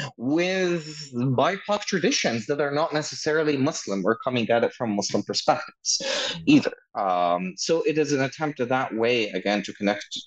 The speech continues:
to my kin and to our ancestors and to honor our journey. Why do we have to constantly borrow or appeal to what modernity and civilization has imposed upon us?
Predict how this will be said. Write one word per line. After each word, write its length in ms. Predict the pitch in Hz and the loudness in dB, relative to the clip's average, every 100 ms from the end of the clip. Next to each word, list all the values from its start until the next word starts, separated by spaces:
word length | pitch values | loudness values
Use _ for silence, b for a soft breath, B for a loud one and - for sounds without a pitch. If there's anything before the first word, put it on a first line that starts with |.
| _ _ _ - | _ _ _ -6
to 100 | 160 | -2
my 200 | 131 104 | 0 -2
kin 420 | - 87 92 156 175 | -6 -4 0 0 0
and 300 | 107 101 104 - _ - | 0 0 0 -6 _ -4
to 80 | 151 | 0
our 180 | 113 | 0
ancestors 580 | 98 90 98 - 113 117 | 0 -2 -4 -4 -2 0
and 100 | 120 | -2
to 100 | - - | -2 0
honor 340 | 147 190 87 - B B B | 2 2 -2 -4 B B B
our 100 | 107 | -6
journey. 440 | 107 123 107 - - | 0 0 0 -4 -6
Why 440 | 104 - 98 104 | -6 -2 0 2
do 80 | 113 | 2
we 100 | 113 | 2
have 180 | 107 110 | 2 -2
to 80 | 117 | -4
constantly 920 | - 110 107 123 - 107 98 98 98 - | -2 -2 0 -2 -2 -2 0 0 -2 -10
borrow 600 | 104 104 107 95 165 214 _ b b b - | -4 -2 0 0 0 0 _ b b b 0
or 160 | 113 - | 2 2
appeal 560 | - - 143 131 123 | -2 -4 0 2 0
to 80 | - | -2
what 240 | 113 113 113 | -2 -2 -2
modernity 540 | 107 113 110 104 104 | -2 0 0 0 -4
and 100 | 95 | -6
civilization 720 | - - 87 87 90 - 87 | -6 0 0 2 0 0 -4
has 180 | - - | -6 -8
imposed 420 | 85 - 87 - - | -4 -2 -2 -4 -8
upon 200 | - - - | -10 -4 -4
us? 320 | - - - | -2 -2 -2